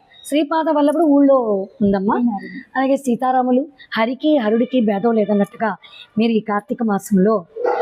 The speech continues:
Speaker 1: ఇక్కడ శివుడిదే అనుకుంటాం, కానీ హరికి అంత ప్రాముఖ్యత ఉండదు. దామోదరుడు అంటేనే
Speaker 2: అవును.
Speaker 1: ఆయన దామోదరం అంటే తులసి దళాలతో కన్-, బంధింపబడినవాడు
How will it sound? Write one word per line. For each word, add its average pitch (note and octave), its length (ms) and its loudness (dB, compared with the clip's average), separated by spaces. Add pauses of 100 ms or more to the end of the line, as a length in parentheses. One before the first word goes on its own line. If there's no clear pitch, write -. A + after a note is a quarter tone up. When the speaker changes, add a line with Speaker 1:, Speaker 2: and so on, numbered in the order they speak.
(160)
Speaker 1:
ఇక్కడ G#3 240 -2
శివుడిదే C#4+ 520 2
అనుకుంటాం, C4 380 0
కానీ B3 160 2
హరికి A#3+ 300 0
అంత B3 160 -4
ప్రాముఖ్యత C#4+ 520 -2
ఉండదు. A3+ 240 -2
దామోదరుడు D4 520 -2
అంటేనే C#4+ 440 -4 (160)
Speaker 2:
అవును. A#3 240 -4
Speaker 1:
ఆయన B3+ 260 -2 (320)
దామోదరం D4 560 2
అంటే C#4+ 180 2
తులసి C#4+ 340 -2
దళాలతో C#4+ 460 0
కన్-, C4 260 -4 (340)
బంధింపబడినవాడు B3+ 1080 0